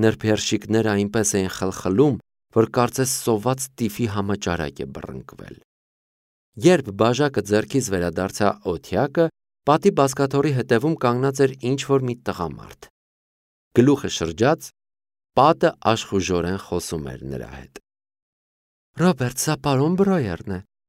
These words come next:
ասաց նա։ «Պարոն Էշը», բարկությամբ մտածեցի ես և նայեցի նրան։ Նա ասաց «Ռոբերտ» և ոչ թե Ռոբի։ Ես բաժակը դրեցի օթյակի բազրիքին և սկսեցի սպասել, թե երբ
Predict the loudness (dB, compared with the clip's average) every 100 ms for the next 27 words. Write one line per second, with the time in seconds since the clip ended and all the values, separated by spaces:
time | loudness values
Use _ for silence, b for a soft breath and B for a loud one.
0 | _ -4 -4 -8 -10 -14 -18 _ _ _
1 | _ _ _ _ _ _ _ _ 2 4
2 | 4 2 -4 0 0 0 -8 -12 -18 -20
3 | _ _ _ _ 0 0 0 0 0 0
4 | -4 0 0 0 -4 -2 -2 0 -2 -2
5 | -2 -2 -4 -6 -8 -8 -14 -20 _ _
6 | _ _ _ _ _ _ _ _ _ 2
7 | 2 4 0 0 0 0 0 -10 -4 -2
8 | -2 -2 -2 -4 -10 -12 -10 -12 -14 -18
9 | -20 _ _ _ _ _ _ _ _ _
10 | _ _ _ _ 2 2 2 0 2 2
11 | 2 4 4 4 6 4 6 2 -2 -2
12 | -2 -2 -4 -6 -6 -2 0 0 -4 -2
13 | -2 -2 -6 -4 -2 -2 2 2 2 _
14 | _ _ 4 6 6 4 2